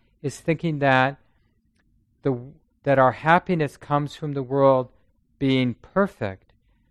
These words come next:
as opposed to happiness comes from being easeful, peaceful with the imperfect world that's showing up in this moment. And then responding,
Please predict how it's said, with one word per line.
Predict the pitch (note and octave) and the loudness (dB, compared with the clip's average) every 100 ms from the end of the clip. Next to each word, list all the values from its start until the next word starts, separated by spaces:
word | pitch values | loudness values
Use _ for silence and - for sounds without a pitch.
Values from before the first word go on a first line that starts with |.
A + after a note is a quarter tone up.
| _ _ | _ _
as | B2+ C3 | -6 -4
opposed | C3+ - _ - E3 D#3 D#3 - | -4 -8 _ 0 4 4 2 -4
to | - D3 | -4 -4
happiness | A#2+ D3 D3+ E3+ D#3 C#3+ - | -2 -2 -2 -2 -2 -4 -8
comes | - C#3+ C#3 C#3 - | -4 -2 0 -4 -10
from | - C3+ | -10 -8
being | B2 C3 C3 C3 C3 C3+ _ _ _ _ _ _ _ - | -4 -2 0 0 -2 -6 _ _ _ _ _ _ _ -4
easeful, | C3+ D3+ - - D3+ C#3 C3 B2 | 0 0 -2 -6 0 2 2 -2
peaceful | - - D3+ D3 - - C3+ A#2+ A2+ A2+ - _ _ _ _ _ _ D3+ | -12 -8 -6 -6 -14 -8 -4 -2 -4 -8 -18 _ _ _ _ _ _ -14
with | B2 D3 C#3+ _ _ _ _ _ _ _ _ | -2 0 0 _ _ _ _ _ _ _ _
the | C#3 C#3 | -14 -12
imperfect | A#2+ - C3 C3+ - - | -10 -6 -6 -8 -14 -6
world | B2 A#2+ | -4 -2
that's | A#2+ A#2 | -4 -10
showing | - B2 A#2 A2+ | -10 -8 -6 -8
up | A2 - | -10 -14
in | A#2+ G#2+ G#2+ | -18 -14 -10
this | B2 - - | -10 -10 -18
moment. | A#2 A2+ G#2 G2 G2 _ _ _ _ _ _ _ _ _ _ _ _ _ | -10 -10 -10 -14 _ _ _ _ _ _ _ _ _ _ _ _ _ _
And | A#2 B2 | -6 -4
then | A#2+ | -4
responding, | B2 - - C3 C3 B2 G#2 F#2+ | -6 -10 -4 -2 -2 -4 -10 -12